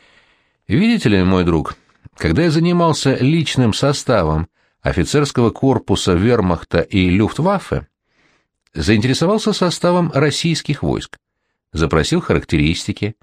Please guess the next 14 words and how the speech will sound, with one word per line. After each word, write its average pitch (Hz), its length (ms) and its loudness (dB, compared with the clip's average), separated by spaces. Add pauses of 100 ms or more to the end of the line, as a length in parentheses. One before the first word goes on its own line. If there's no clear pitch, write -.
(580)
Мне 175 280 2
захотелось 165 600 -2
проверить 190 480 0
одно 170 300 0
смелое 165 540 0
предположение. 135 800 -2 (500)
Слушайте, - 540 -4 (720)
я 76 120 0
хотел, 113 260 0
чтобы 85 260 -2
они 104 180 2
увидели 104 600 0 (100)
поле 117 380 2
истории, 82 640 -2